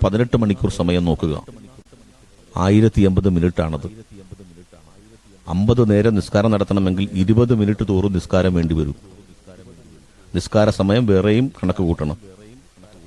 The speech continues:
എന്തിനാണ് പരിപൂർണനായ ദൈവം മനുഷ്യന്റെ ആരാധനയ്ക്ക് വേണ്ടി പരക്കം പാഞ്ഞു നടക്കുന്നത്? ദൈവത്തെ ആരാധിക്കാനാണ്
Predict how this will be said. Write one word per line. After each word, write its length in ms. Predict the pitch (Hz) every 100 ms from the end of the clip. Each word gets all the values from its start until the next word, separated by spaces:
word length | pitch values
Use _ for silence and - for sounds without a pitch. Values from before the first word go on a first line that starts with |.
| - - -
എന്തിനാണ് 500 | 107 139 139 131 135
പരിപൂർണനായ 720 | 117 117 123 123 120 117 113
ദൈവം 380 | 110 107 117 101
മനുഷ്യന്റെ 400 | 98 107 110 104
ആരാധനയ്ക്ക് 520 | 98 110 110 107 101
വേണ്ടി 240 | 101 98 92
പരക്കം 340 | 85 90 101
പാഞ്ഞു 200 | 90 87
നടക്കുന്നത്? 420 | 87 82 - 82 78 - 85 90 - 98 90 - - - - - _ _ -
ദൈവത്തെ 320 | 92 123 120 117
ആരാധിക്കാനാണ് 640 | 110 117 120 123 113 107